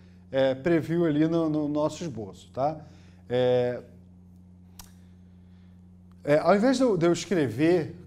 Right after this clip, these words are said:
cada um dos passos, eu agora vou falar esses passos, tá? Então, tem que prestar atenção aí, pra, que é pra, pra você depois, se for o caso, ir escrevendo passo a passo tudo o que tem que fazer. Bom, então,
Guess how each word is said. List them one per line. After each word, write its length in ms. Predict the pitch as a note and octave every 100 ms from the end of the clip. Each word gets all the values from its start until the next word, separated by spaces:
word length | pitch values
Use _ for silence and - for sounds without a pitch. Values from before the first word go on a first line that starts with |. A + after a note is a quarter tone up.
| -
cada 260 | D#3 D#3
um 140 | C#3 C#3
dos 160 | A#2+
passos, 460 | - C#3 E3+ E3+ C#3
eu 180 | C3+ C3+
agora 220 | C#3 D3+
vou 100 | F3
falar 480 | - A3 F3+ D#3+ F3
esses 240 | F3 G3
passos, 480 | - B2 F2+ - -
tá? 160 | B2+
Então, 300 | A#2+ C#3 C#3+
tem 160 | D3 D3
que 40 |
prestar 300 | C#3+ C#3 -
atenção 460 | C3+ C#3 B2 C#3 C3
aí, 160 | B2 C3
pra, 320 | D#3+ D#3 C#3
que 120 | C#3
é 40 |
pra, 400 | - C#3 C#3+ C#3+
pra 160 | A#2+ C3
você 280 | C3 C3+ C3+
depois, 600 | C3 - B2+ - B2+ B2+
se 80 | -
for 140 | B2
o 40 |
caso, 340 | A2 A#2 A#2+ B2 -
ir 340 | B2+ A#2+ A#2+ -
escrevendo 640 | - C#3 A2+ G#2+ A#2+ B2
passo 240 | A#2 A#2
a 60 | A2
passo 260 | A2+ A2+ -
tudo 140 | A2+
o 20 | A2
que 80 |
tem 120 | - A2+
que 100 | -
fazer. 260 | C#3+ F2+ - - - - -
Bom, 260 | C4 D#4 - -
então, 300 | - G3 A#3